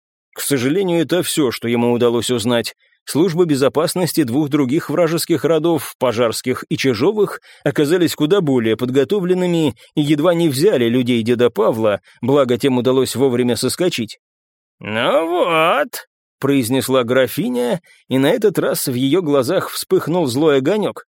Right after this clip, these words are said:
«Теперь ещё и эти собираются устроить нам весёлую жизнь. Надеюсь, они хотя бы не набросятся на нас все сразу,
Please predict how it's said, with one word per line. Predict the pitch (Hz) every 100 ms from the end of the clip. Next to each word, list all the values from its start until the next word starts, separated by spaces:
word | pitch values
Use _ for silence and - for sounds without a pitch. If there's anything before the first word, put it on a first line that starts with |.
| _ _ -
«Теперь | 170 180 202 339
ещё | 302 285 - - 320
и | 339 311
эти | 208 175 151 185
собираются | 165 190 175 175 160 160 - 170
устроить | 160 - 170 165 156 151
нам | 165 151
весёлую | 147 165 170 151 151 156
жизнь. | 139 170 151 135 139 - _ _ _ -
Надеюсь, | 143 175 214 254 214 -
они | 170 233 214
хотя | 185 170 220
бы | 202
не | 208
набросятся | 208 214 220 330 190 196 185 196
на | 202
нас | 233 190
все | - 185 202
сразу, | - 185 320 170 135 135 127